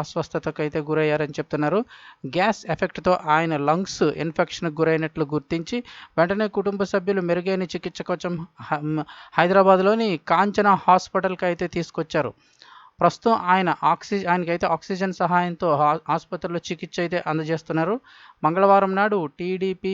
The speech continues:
వైసీపీ నేతలు ఒకరిపై ఒకరు రాళ్ల దాడులు చేసుకున్నారు. టీడీపీ నేత సూర్యముని ఇంటిపై వైసీపీ రాళ్ల దాడి చేయడంతో జేసీ ప్రభాకర్ రెడ్డి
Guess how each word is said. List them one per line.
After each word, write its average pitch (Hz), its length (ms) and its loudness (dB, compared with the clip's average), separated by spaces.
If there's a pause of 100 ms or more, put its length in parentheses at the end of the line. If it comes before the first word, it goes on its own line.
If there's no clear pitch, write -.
(140)
వైసీపీ 175 580 -4
నేతలు 165 280 0 (140)
ఒకరిపై 165 360 -2 (100)
ఒకరు 160 220 -2 (140)
రాళ్ల 151 320 2
దాడులు 147 320 0
చేసుకున్నారు. 139 520 -4 (360)
టీడీపీ 156 440 -4
నేత 175 160 -2 (240)
సూర్యముని 185 720 -2
ఇంటిపై 170 320 -4 (140)
వైసీపీ 156 480 -2 (100)
రాళ్ల 147 280 0
దాడి 147 240 -2
చేయడంతో 147 400 -4 (200)
జేసీ 147 320 -6 (100)
ప్రభాకర్ 139 420 -4
రెడ్డి 147 160 -6